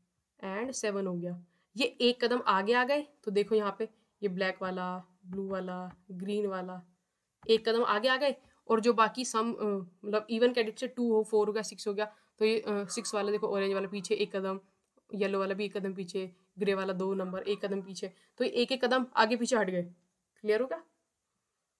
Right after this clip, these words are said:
अगला देखो इसके अंदर पे तीसरी command पूरी। फिर बोला हमने दाहिने credit खड़ा रह, तो दाहिने वाला जो credit था, दाहिने मतलब right side वाला, तो मैंने इसके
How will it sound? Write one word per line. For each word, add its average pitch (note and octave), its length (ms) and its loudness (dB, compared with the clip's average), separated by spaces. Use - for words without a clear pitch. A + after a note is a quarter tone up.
अगला F#3+ 240 -6
देखो A3 360 -2
इसके G#3+ 240 -6
अंदर G#3+ 180 0
पे B3+ 240 -6
तीसरी A3 220 -6
command A#3 240 0
पूरी। C#4 260 -4
फिर A#3 100 0
बोला G#3 240 0
हमने A#3 360 -2
दाहिने A3 560 2
credit A#3+ 560 0
खड़ा G#3 280 0
रह, A#3+ 220 2
तो A3 80 2
दाहिने G3 400 -2
वाला G3+ 180 -2
जो G3+ 120 -12
credit G3 240 -4
था, A#3 60 -2
दाहिने G3+ 280 2
मतलब A#3+ 320 -2
right G#3 200 6
side G3+ 200 -4
वाला, F3+ 200 -6
तो A3+ 60 0
मैंने A3+ 160 2
इसके A3 180 -6